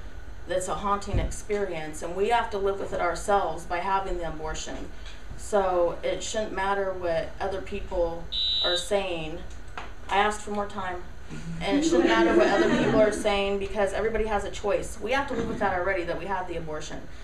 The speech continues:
So to be chased by people and, you know, people like this is, is not okay. I mean,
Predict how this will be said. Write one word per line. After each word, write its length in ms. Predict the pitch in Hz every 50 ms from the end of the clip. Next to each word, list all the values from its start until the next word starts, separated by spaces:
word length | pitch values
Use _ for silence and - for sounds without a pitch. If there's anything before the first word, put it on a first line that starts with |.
| - - - - - - -
So 340 | - - 214 208 196 196 190
to 100 | 196 196
be 120 | 208 202
chased 420 | - - - 208 208 220 214 - -
by 180 | 208 196 196
people 540 | 196 208 208 202 196 - 202 202 196 190 190
and, 320 | 180 170 165 165 165 165 165 - - - - - - - - - - -
you 120 | 190 202
know, 500 | 196 190 185 180 175 175 170 170 190 - - - - - - -
people 280 | - 226 208 202 208 202
like 320 | 202 196 190 - - 180
this 360 | 202 208 208 220 220 - -
is, 520 | 170 190 185 180 180 180 180 - - - - - - -
is 200 | 196 190 185 196
not 240 | 196 202 202 196 190
okay. 400 | 180 - - 208 202 180 - - - - - - - - - - - - - -
I 120 | 185 190
mean, 420 | 196 196 196 196 196 196 196 196